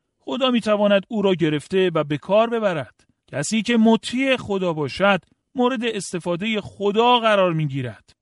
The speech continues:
این مطلب یعنی این که خدا می‌تواند مرا به کار گیرد، چون خدا می‌تواند از افراد معمولی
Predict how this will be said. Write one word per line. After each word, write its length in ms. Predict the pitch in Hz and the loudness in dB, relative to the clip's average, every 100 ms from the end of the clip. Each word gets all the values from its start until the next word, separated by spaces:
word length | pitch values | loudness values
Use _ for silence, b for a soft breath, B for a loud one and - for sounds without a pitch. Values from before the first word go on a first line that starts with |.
| - | -2
این 140 | 175 | 2
مطلب 340 | 190 165 196 185 | 2 4 2 2
یعنی 200 | 170 202 | 0 2
این 160 | 202 | 0
که 400 | 196 208 202 202 - _ | 0 2 2 0 -4 _
خدا 480 | _ - 175 170 202 | _ 0 2 6 6
می‌تواند 840 | 180 196 214 - 196 190 190 190 180 | 6 4 2 0 -4 0 0 0 0
مرا 300 | 185 190 185 | -2 2 0
به 120 | 160 | 0
کار 320 | 147 190 196 | -2 2 2
گیرد، 500 | 180 190 196 196 190 _ _ _ | 2 0 2 2 0 _ _ _
چون 340 | - 214 214 | 0 4 4
خدا 460 | 202 - 170 170 202 | 0 -4 -2 2 4
می‌تواند 960 | 180 196 226 - 202 190 196 202 208 214 _ _ _ - | 4 2 2 0 -2 0 0 0 -2 -4 _ _ _ -2
از 240 | 180 175 - | 0 0 -4
افراد 500 | 180 180 - 226 208 | -4 -4 0 0 2
معمولی 760 | 196 170 156 156 156 156 214 | 2 4 4 2 2 4 2